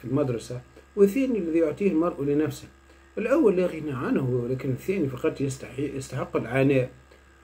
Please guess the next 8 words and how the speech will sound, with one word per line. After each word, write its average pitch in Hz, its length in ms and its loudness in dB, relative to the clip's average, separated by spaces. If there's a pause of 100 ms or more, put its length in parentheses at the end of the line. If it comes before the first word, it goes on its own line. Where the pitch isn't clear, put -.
(240)
يحب 226 440 2
القارئ 233 440 0 (520)
من 180 340 2
يقرأ 190 400 2
ويتحدث 160 560 -2
معه 139 400 -2
عن 151 120 2
القراءات 143 680 0